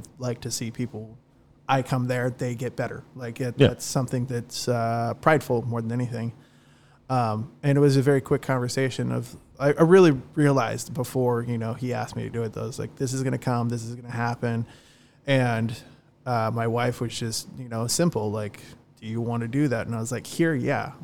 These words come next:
Speaker 1: I don't wanna do that everywhere, but
Speaker 2: Yeah.
Speaker 1: if you're here, yeah." And it was just, "Hey, Blake,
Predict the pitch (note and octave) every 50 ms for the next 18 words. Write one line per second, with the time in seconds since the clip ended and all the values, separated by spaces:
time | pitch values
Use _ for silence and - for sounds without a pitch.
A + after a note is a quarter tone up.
0 | D#3 - - C3 A#2+ B2 B2+ B2 A#2+ A#2 A2+ A2+ A2 G#2+ A2 A2 C3 F#3 F#3 B2+
1 | G2 G2 G#2+ A#2 C3+ D3 C#3 A#2 A2+ A#2 A2 - - - B2+ A#2+ - - C3 B2+
2 | B2 B2+ D3 C#3 C3 B2 B2 C#3 C3 A2+ A2+ C#3 C3 - - _ _ _ _ _
3 | _ _ _ _ _ _ _ - D3 D3+ D3 D3 C#3+ D3+ C3+ - - D3+ C3+ -
4 | - - - - - _ _ _ _ _ _ _ _ _ _ _ _ _ _ -
5 | A2 D3+ C#3+ E3 F3 C#3 A#2